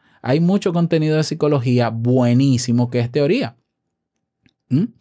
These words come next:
Y yo la puedo presentar en audio. De hecho, si tú vas a Kaizen, te vas a dar cuenta de que ya yo estoy implementando,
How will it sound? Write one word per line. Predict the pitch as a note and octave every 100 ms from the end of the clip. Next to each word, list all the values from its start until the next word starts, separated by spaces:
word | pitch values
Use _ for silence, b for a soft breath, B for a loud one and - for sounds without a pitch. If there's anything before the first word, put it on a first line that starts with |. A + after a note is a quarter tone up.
| B B B B _
Y | D3
yo | E3 E3
la | A2
puedo | G2
presentar | F#2 F2+ F#2 E2+
en | E2+
audio. | E2+ C3+ A2 E2+ -
De | G2+ G2+
hecho, | F#2+ G2+
si | G2+
tú | F#2
vas | G2 G2+
a | A2+
Kaizen, | C3 B2 B2
te | C3
vas | F#2+ F#2
a |
dar | G#2
cuenta | A2+ G2+ F#2+ A2
de | F2
que | F#2
ya | F2 G2+ A#2 A2+ -
yo | A#2
estoy | G2 - G#2+
implementando, | G2 G#2 G2+ G2 F#2+ F#2 G2+